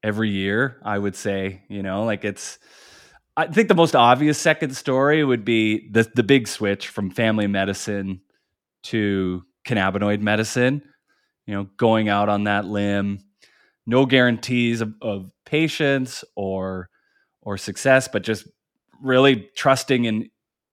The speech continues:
in what I was seeing clinically to, to take it on to my own. But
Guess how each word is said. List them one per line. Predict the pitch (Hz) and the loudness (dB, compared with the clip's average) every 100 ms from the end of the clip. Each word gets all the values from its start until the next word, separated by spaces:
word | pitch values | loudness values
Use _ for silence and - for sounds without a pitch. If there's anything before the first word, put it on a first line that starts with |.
| _ _ | _ _
in | 120 101 | -8 4
what | 120 | 6
I | 120 | 6
was | 107 104 | 4 -2
seeing | 170 214 120 104 | -2 0 0 -2
clinically | - 180 202 - 101 101 - | -4 -2 -2 -4 -6 -6 -4
to, | 98 92 - | -4 -4 -8
to | 101 | -12
take | - 107 101 | -8 -8 -4
it | |
on | 95 98 | -2 -4
to | 98 | -4
my | 95 90 | -8 -8
own. | 90 90 104 123 _ _ _ _ _ _ _ | -10 -10 -10 -12 _ _ _ _ _ _ _
But | 107 123 117 - | 2 4 4 0